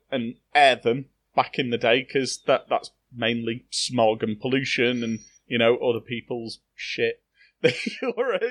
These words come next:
you're airing them out into. So what a lot of people in London, so we're looking as local as we can, so it's U K based, in London, uh, a lot of homes decided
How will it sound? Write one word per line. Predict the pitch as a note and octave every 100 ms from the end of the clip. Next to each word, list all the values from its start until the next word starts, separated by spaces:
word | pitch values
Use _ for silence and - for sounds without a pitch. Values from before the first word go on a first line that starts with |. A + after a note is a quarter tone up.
| A#3+
you're | F#3 -
airing | E3 D#3 D3+ D3
them | C3 C3+
out | C3 B2+
into. | D#3+ D3 C3 G2 E2+ - - - - -
So | - E3 D#3+ D#3+ _ _ -
what | D3+ A3 -
a | E3+
lot | G3+ A3
of | -
people | F#3+ G3 F#3 E3+
in | F3+ G3 G3
London, | C#4+ C#4+ G3 B2+ G3+ - _ _ _ _
so | - C3
we're |
looking | D#3 G#3 A3 G3+ F#3 _
as | F3+ D3
local | D#3+ E3 E3 D#3
as | -
we | C#3+
can, | F3 A2+ C#3
so | D#3
it's | C3
U | D#3 -
K | D#3 D3
based, | B2 A#2+ - -
in | D#3 E3
London, | F#3+ G3 D#3 F#2+ D#3 - _ _ _
uh, | - C#3
a | D3
lot | F#3+ D4
of | -
homes | E3+ A2+ C3+ F#3+ -
decided | C#3+ - E3 D#3 E3 D#3+